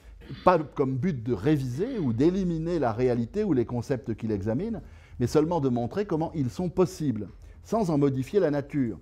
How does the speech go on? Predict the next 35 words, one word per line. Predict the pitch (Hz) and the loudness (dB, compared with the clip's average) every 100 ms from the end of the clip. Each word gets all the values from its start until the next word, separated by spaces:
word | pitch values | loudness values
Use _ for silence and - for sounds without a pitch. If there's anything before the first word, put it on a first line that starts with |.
| - - - | -16 -20 -16
puisque | 117 - | -4 -2
précisément | 135 180 135 135 120 147 208 | 0 0 0 0 0 0 0
on | 143 | 0
les | 117 | 0
tient | - 170 | -2 -4
pour | 160 120 | -2 -4
nécessaires | 110 110 160 147 | -2 -2 0 0
à | |
notre | 120 113 | 0 -2
pensée | - 110 - | -4 -4 -2
en | 127 | -2
général. | 104 104 90 85 - - - - | -2 -4 -4 -8 -12 -20 -20 -6
Ça | - | 0
veut | 127 | 2
dire | 165 151 | 4 2
en | |
particulier, | 139 120 139 127 135 135 | 0 -2 -4 0 2 0
si | - | -2
on | 113 | -4
entend | 113 131 | -2 -2
révéler | 120 120 123 123 | 0 2 2 2
les | 107 | 0
conditions | 123 123 113 | -2 -2 -2
de | 120 | -4
possibilité | 120 107 113 107 107 - 120 92 - - - | -4 -4 -2 -2 -2 -2 -4 -4 -14 -20 -8
de | 110 | -2
notre | 117 113 | -2 0
recherche | 104 113 127 101 | 0 0 0 0
de | |
la | 104 101 | -2 -2
vérité | 110 110 123 | -2 -2 0
et | 107 | 0
de | |
la | 98 | -2
connaissance, | 90 98 90 - 208 269 | -6 -6 -6 -6 -6 -8